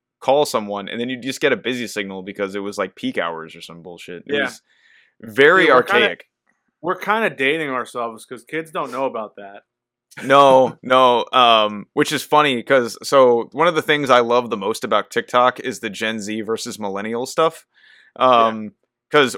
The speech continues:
Speaker 1: we're not very far removed, but it is kind of in the same vein as, like, millennials versus, like, Gen Xers kinda thing.
Speaker 2: Yeah.
Speaker 1: Like, 'cause I feel like Gen Xers don't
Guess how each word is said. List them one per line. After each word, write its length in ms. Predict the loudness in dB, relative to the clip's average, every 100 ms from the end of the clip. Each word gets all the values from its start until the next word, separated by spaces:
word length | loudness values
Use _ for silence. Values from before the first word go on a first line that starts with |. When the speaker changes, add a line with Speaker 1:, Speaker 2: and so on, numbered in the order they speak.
| 2
Speaker 1:
we're 140 | 4
not 240 | 6 4 6
very 220 | 6 4
far 280 | 4 4 6
removed, 500 | 4 0 -4 -4 -8 -18
but 360 | -2 2 2 -2
it 160 | -4 -4 2
is 420 | 2 2 -2 -8
kind 320 | 0 0 0
of 100 | -4
in 120 | -6
the 60 | -8
same 400 | -6 -4 -4 -6
vein 360 | -8 -8 -8 -8
as, 300 | -6 -8 -6
like, 400 | -4 -6 -10 _ _ _ _ _ _ _
millennials 640 | -4 -2 0 0 -2 -4 -6
versus, 540 | -8 -6 -12 -12 -8
like, 220 | -8 -8
Gen 200 | -6 -6
Xers 560 | -4 -8 -8 -8 -10 -16 _ _
kinda 220 | -4 -2
thing. 400 | -2 -4 -6 -14 _ _ _ _ _
Speaker 2:
Yeah. 180 | -12 -12 _
Speaker 1:
Like, 300 | 2 2 0 -18 -20 _ _
'cause 240 | -2 -2 -10 _ _ _ _ _ _ _ _ _ _ _ _ _
I 60 | -2
feel 160 | 4 6
like 220 | 4 0 _ _ _ _ -4
Gen 220 | 0 2
Xers 420 | 0 -2 -4 -2
don't 300 | -2 -2